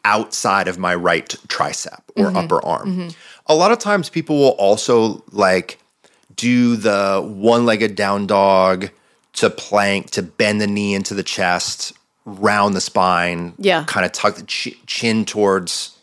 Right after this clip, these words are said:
Speaker 1: chin towards knee, knee towards chin.
Speaker 2: Yep.
Speaker 1: Those work too, um, but I like the isolation of knee towards that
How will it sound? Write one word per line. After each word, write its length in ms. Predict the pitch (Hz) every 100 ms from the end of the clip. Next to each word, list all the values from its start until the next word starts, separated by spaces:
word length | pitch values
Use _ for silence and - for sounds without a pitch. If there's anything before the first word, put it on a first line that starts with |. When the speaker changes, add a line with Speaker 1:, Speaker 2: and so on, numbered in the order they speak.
| _ _ _ _ _ _
Speaker 1:
chin 320 | - - 135
towards 280 | - 127 110
knee, 300 | 110 107 104
knee 220 | 101 101
towards 360 | 92 - 104 101
chin. 440 | - 104 95 101 -
Speaker 2:
Yep. 220 | - 202 - _ 135
Speaker 1:
Those 320 | 156 202 180
work 260 | 202 202
too, 420 | - - 160 127 147 _ _ _ _
um, 320 | 117 113 104 110
but 260 | 120 - _ -
I 280 | 131 151 170
like 320 | 143 113 110
the 160 | 110 -
isolation 840 | 101 98 - 92 82 82 - 90 87
of 360 | 87 82 78 -
knee 460 | 98 90 98 95
towards 380 | 92 - 87 80
that 340 | 78 82 82